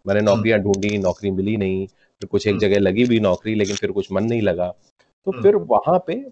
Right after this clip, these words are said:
Speaker 1: अ, उससे पहले जब कॉलेज में कुछ एक ऐसी बात आई कि,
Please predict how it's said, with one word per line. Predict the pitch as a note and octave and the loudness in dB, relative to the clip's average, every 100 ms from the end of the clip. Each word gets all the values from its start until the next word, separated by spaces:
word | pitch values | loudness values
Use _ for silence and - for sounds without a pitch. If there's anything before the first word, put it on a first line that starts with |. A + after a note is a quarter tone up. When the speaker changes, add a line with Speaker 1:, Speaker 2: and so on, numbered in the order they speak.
| _ - | _ -2
Speaker 1:
अ, | A#2 A2 G#2+ G2 G2 - F2+ F#2 - | 2 4 6 4 0 -4 -8 -8 -6
उससे | A#2+ G3+ | -2 0
पहले | D#3+ B2+ C#3 E2+ | 2 2 2 -2
जब | G2+ | -4
कॉलेज | - G2 B2+ B2+ | -2 0 0 -4
में | D#3 A#3 - _ | -6 -8 -14 _
कुछ | C3+ E3 | -8 -6
एक | E3 | -2
ऐसी | A#2 - F3 | -4 -2 -2
बात | A#2 F#2 | 0 0
आई | F2+ | -4
कि, | D#3 - E3+ | -4 -10 -12